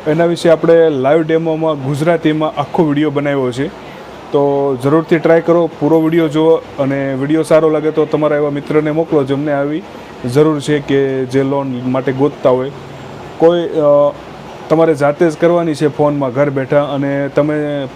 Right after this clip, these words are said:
અ, જે એની પ્રોસેસ છે દસ પંદર મિનિટની અંદર તમને લોન મળી જાય. સરળ પ્રોસેસ છે. તો તમામ સ્ટેપ વાઇઝ આપણે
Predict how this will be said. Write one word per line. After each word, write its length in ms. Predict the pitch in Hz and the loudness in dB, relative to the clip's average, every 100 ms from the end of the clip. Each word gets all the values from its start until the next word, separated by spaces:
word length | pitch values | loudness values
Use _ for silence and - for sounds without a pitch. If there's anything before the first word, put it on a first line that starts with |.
| - - | -16 -4
અ, 340 | 143 135 135 131 127 | 2 2 2 0 0
જે 100 | 147 | 0
એની 120 | 151 | 0
પ્રોસેસ 480 | - 151 - 156 - | 0 2 2 0 2
છે 80 | |
દસ 160 | 156 147 - | 2 0 -2
પંદર 200 | 143 139 | -4 -2
મિનિટની 320 | 135 139 139 | -4 -4 -2
અંદર 160 | 127 127 | -2 -2
તમને 320 | 131 131 151 | -2 -2 -2
લોન 220 | 143 180 - - - | -2 -4 -8 -18 -4
મળી 280 | 135 156 147 | 0 2 2
જાય. 200 | 127 147 - - - - - - | -2 -6 -8 -16 -20 -20 -20 -4
સરળ 300 | - 151 160 | 2 4 4
પ્રોસેસ 440 | 156 156 147 156 | 4 2 2 -2
છે. 380 | 135 160 185 - - - | -2 -6 -6 -12 -20 -10
તો 380 | - 139 135 135 - - - | -2 -2 -2 -6 -10 -4 0
તમામ 280 | 160 175 | 2 2
સ્ટેપ 300 | 175 - 170 160 | -2 2 2 4
વાઇઝ 260 | 156 160 151 | 2 2 2
આપણે 280 | 139 151 | 0 0